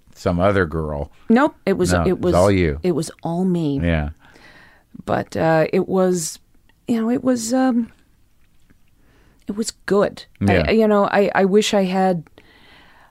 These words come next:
Speaker 2: I wish I had great and terrible stories to tell. But the stuff that I know about people, you know, I saw people at their weakest moments. I would,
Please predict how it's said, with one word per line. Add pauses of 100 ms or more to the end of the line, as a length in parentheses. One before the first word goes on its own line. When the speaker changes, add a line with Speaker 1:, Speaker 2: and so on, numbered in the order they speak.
(240)
Speaker 2:
I
wish
I
had
great
and
terrible
stories
to
tell. (340)
But
the
stuff
that
I
know
about
people, (540)
you
know,
I
saw
people
at
their
weakest
moments. (1000)
I
would,